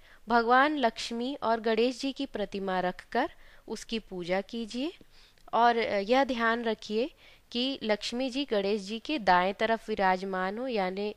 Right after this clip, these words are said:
राइट हैंड साइड में विराजमान हो। और, अ,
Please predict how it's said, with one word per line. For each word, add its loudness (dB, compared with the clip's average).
राइट -4
हैंड -6
साइड -4
में -4
विराजमान -4
हो। -6
और, 2
अ, 0